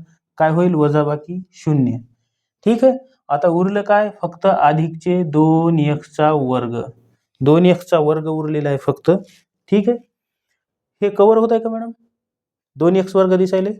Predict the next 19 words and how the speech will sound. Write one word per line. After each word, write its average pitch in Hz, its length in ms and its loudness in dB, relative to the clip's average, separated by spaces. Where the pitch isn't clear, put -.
ठीक 127 160 -8
आहे, 127 80 -10
दोन 160 260 4
एक्सचा - 880 -2
वर्ग 156 360 0
या 131 100 -4
ठिकाणी 135 440 -2
झालेला 113 320 0
आहे. 123 80 -12
ठीक 208 140 2
आहे, 226 100 2
आता 151 200 2
दोन 175 220 4
एक्स 190 240 -4
वर्गला 185 380 2
जर 180 160 0
आपण 175 280 0
भाग 160 240 0
दिला 165 260 -2